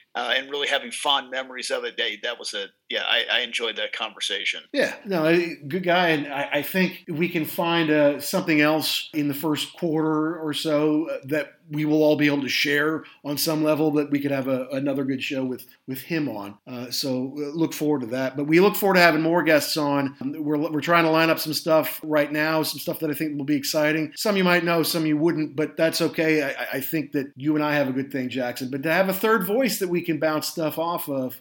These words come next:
Speaker 2: I think is, is fun, 'cause we do share the same perspective, despite the fact that usually someone from the greater New York area and then someone from the Midwest, typically that's been a great pairing over the years because they have such different things.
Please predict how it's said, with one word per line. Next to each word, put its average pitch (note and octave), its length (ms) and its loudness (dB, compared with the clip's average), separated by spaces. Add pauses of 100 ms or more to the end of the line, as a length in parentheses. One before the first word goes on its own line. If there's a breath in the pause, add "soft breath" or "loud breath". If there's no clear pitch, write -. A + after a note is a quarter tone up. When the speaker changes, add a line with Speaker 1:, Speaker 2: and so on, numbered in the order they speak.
Speaker 2:
I C#3+ 100 -4
think D3 260 -4
is, - 340 -4 (220 soft breath)
is D#3+ 160 -6
fun, F3 260 2
'cause D3 340 -6
we A#3+ 180 8
do A3+ 200 4
share F3+ 300 6
the D#3 80 0
same D#3+ 240 4
perspective, D3 500 0
despite A3 400 -2
the G#3+ 60 -8
fact E3+ 240 0
that D#3 80 -8
usually F3+ 300 0
someone F#3 340 0
from D#3 240 -4
the C#3+ 80 -2
greater D#3 320 2
New D3+ 100 2
York D#3 340 2
area D3+ 440 0 (260 loud breath)
and C3+ 80 -8
then D3+ 80 -2
someone D#3+ 320 0
from D3+ 160 -4
the D3 80 0
Midwest, C#3 640 0 (160 loud breath)
typically G3+ 460 6
that's E3+ 240 4
been F3 240 4
a D3+ 40 4
great D#3 380 4
pairing E3 300 2
over D3+ 120 2
the C#3+ 80 2
years D3+ 200 2
because D3 340 0
they C#3+ 100 -2
have C#3+ 220 0
such C3+ 240 -6
different D3+ 280 -4
things. E3+ 280 -2